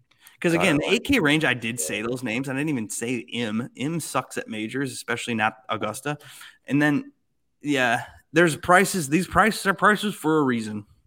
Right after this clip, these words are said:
Speaker 1: So I'm gonna go down here, and I think that DraftKings has to start, you know, going from eighty-one to eight to seven nine. They have to do this. This is how they have to price.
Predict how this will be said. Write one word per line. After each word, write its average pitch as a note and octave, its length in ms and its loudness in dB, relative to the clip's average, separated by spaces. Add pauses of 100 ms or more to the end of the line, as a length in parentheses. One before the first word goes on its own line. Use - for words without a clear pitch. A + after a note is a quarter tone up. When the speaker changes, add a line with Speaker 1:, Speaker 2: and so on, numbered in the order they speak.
(920)
Speaker 1:
So B2 160 -6
I'm D3+ 180 2
gonna G3 140 -2
go D3+ 220 2
down C3 340 2
here, B2 280 -2
and E3 100 -4
I C#3 60 -6
think - 260 -12
that F4+ 160 -8 (340)
DraftKings C#3+ 540 -4
has - 380 -10 (160)
to B2 600 -2 (680)
start, - 340 -2 (1200)
you A2+ 100 -8
know, A2 260 -8
going A#2 200 -6
from A#2 180 -6
eighty-one C3 500 0
to B2+ 80 0
eight B2+ 320 0
to - 60 -18
seven C#3 260 -2
nine. D3+ 200 0
They C3 100 0
have D#3 340 -4
to A#2 100 -8
do C3+ 220 -8
this. - 220 -20
This B2+ 160 -12
is - 60 -16
how D3 300 -2
they C#3+ 120 -4
have D#3+ 340 -8
to - 80 -12
price. C#3 360 -8